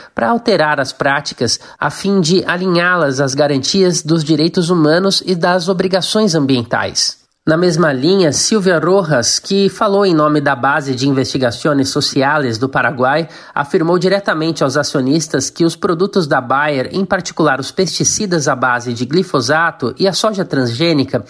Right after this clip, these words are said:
estão contribuindo para violações dos direitos humanos das populações rurais, camponesas e indígenas do Paraguai, bem como de outras populações do Cone Sul da América Latina.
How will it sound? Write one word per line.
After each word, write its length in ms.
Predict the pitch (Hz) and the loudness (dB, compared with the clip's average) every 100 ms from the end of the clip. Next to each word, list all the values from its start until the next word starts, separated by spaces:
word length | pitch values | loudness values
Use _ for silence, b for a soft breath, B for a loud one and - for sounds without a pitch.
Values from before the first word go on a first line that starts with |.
| B - | B -6
estão 300 | - - 196 | -4 -2 0
contribuindo 580 | 208 196 208 185 170 180 | 0 -2 0 2 2 0
para 160 | 180 | -2
violações 580 | 156 165 143 - 170 151 | 0 0 2 0 0 0
dos 120 | 151 | 0
direitos 420 | 139 139 151 160 143 | 0 0 0 0 2
humanos 480 | 131 165 156 120 | 2 2 0 -2
das 200 | - 214 | 0 -2
populações 600 | - 180 180 160 - 170 | -2 -2 0 0 0 0
rurais, 640 | 151 170 135 139 175 - B B B - | 0 2 2 0 -2 -4 B B B -2
camponesas 800 | 202 202 160 151 185 175 165 | -2 0 0 2 2 2 0
e 40 | 196 | 0
indígenas 600 | 202 143 202 175 143 131 | -2 0 0 2 2 2
do 80 | 131 | 0
Paraguai, 580 | 135 123 110 107 98 - B B B | 0 0 0 -2 -2 -8 B B B
bem 280 | 123 151 160 | -2 0 0
como 340 | 151 139 165 | 2 2 2
de 140 | 151 135 | 2 2
outras 340 | 156 160 160 | 2 0 -2
populações 640 | - 147 147 120 - 147 139 | -2 0 0 0 0 0 0
do 120 | 123 | 0
Cone 240 | 160 170 | 0 -2
Sul 240 | 175 - 151 | 0 0 2
da 100 | 147 | 0
América 400 | 143 123 - 143 | 0 -2 0 0
Latina. 560 | 151 - 123 107 98 | 0 -2 -2 -2 -4